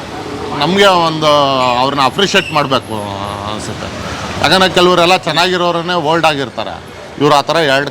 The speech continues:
ಕಾಲನ್ನು ಅವರು ಇದಾಗಿದೆ ಅಂದರೆ ನಾವು ಅವ್ರಿಗೆ ಎನ್ಕರೇಜ್ ಕೊಡಬೇಕು. ಒಂದು ಹತ್ತು ರೂಪಾಯಿ ಹೋದ್ರೂ ಚಿಂತೆ ಇಲ್ಲ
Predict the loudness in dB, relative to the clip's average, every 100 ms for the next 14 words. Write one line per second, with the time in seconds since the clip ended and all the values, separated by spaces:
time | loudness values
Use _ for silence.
0 | 0 0 0 0 0 0 0 0 0 0
1 | -2 0 -2 -2 -2 -2 -2 -2 -2 0
2 | 2 4 4 4 2 2 2 2 0 0
3 | 0 0 0 -2 -2 -8 -12 -2 0 2
4 | 2 0 2 4 6 4 2 -4 -6 -2
5 | -2